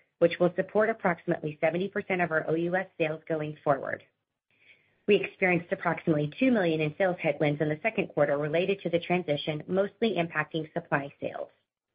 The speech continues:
This operational implementation is very meaningful to the business as it provides relief to our distributors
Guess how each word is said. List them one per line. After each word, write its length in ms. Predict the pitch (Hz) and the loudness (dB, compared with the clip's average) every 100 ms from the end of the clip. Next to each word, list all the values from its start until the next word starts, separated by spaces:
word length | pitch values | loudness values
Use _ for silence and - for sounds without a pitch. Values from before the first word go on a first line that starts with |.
| _ - - - - _ - | _ -20 -20 -20 -20 _ -2
This 160 | 190 - | -2 0
operational 540 | 160 175 202 208 226 180 | -2 0 -2 -2 -2 -2
implementation 680 | 175 202 214 185 156 - | 0 0 0 0 -2 -2
is 140 | 147 147 - | -2 -2 0
very 260 | 156 170 - | 0 0 0
meaningful 400 | 185 165 151 147 | 2 2 0 -2
to 140 | - | 0
the 80 | 156 | -2
business 360 | 175 151 147 147 - | -2 -2 -4 -6 -2
as 120 | 156 | 0
it 120 | 160 | -2
provides 400 | 160 165 151 147 - | -2 0 0 -2 -4
relief 340 | 147 135 151 170 - | -4 -4 -4 -8 -6
to 80 | 175 | -4
our 140 | 196 | -4
distributors 600 | 214 - 170 151 143 147 | -4 -4 -2 0 -2 -4